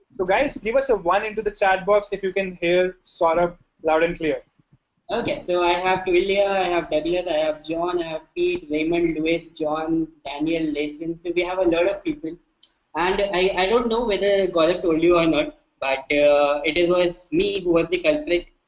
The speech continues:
Speaker 2: why the webinar got started late today. And, uh, not exactly the culprit, but I came, I came early, but not sure why the, why my device was not opening the GoToWebinar panel, was not able to open the GoToWebinar panel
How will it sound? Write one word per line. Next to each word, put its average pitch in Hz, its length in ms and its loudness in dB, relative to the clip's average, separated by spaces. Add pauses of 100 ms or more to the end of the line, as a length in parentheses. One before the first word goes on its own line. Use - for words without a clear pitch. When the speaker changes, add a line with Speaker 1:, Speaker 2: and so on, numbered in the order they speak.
(160)
Speaker 2:
why 139 240 0
the 156 120 2
webinar 156 400 0
got 151 220 2
started 147 500 -4
late 147 300 -2
today. 147 300 -4 (420)
And, 139 340 -8
uh, 147 360 4
not 180 200 2
exactly 202 400 -2
the 214 120 -6
culprit, 180 420 -4
but 175 300 -4
I 160 220 -2
came, 185 280 0
I 170 340 -4
came 214 200 -4
early, 175 340 -2 (120)
but 180 200 -4 (100)
not 185 300 -4
sure 190 500 -8
why 156 200 -8 (300)
the, 196 360 -8 (280)
why 156 180 0
my 190 180 -2
device 170 420 -2
was 175 220 0
not 180 160 -4
opening 180 480 -2
the 180 140 -2
GoToWebinar 156 680 -2
panel, 147 340 -14
was 151 180 -6
not 156 180 -2
able 156 220 -4
to 170 160 0
open 175 240 -6
the 175 100 4
GoToWebinar 156 600 -6 (100)
panel - 240 -20